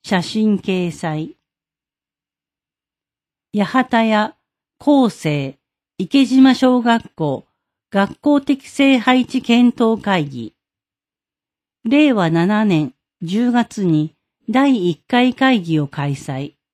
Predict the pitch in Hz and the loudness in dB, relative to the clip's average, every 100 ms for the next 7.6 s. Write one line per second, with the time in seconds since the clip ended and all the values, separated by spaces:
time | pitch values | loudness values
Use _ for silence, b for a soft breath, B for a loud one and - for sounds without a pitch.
0 | _ _ _ _ _ _ 247 285 254 180 | _ _ _ _ _ _ 0 2 2 2
1 | 160 165 202 202 156 135 - 156 220 254 | 2 2 0 0 0 -2 -6 -2 2 4
2 | 262 247 247 226 180 147 143 143 _ _ | 4 2 -2 -2 0 0 -2 -8 _ _
3 | _ 180 202 269 285 269 269 262 226 254 | _ 0 2 2 0 -4 0 0 0 -4
4 | - 220 233 220 _ - 220 233 170 156 | -6 -6 -4 -4 _ -4 2 2 2 -2
5 | 147 - _ _ _ _ 208 - - 294 | -6 -8 _ _ _ _ -8 -6 0 2
6 | 220 175 151 208 247 269 262 240 247 190 | 2 0 -4 -2 0 2 0 -2 -4 -6
7 | 151 156 151 147 147 147 | -4 -2 0 0 0 -2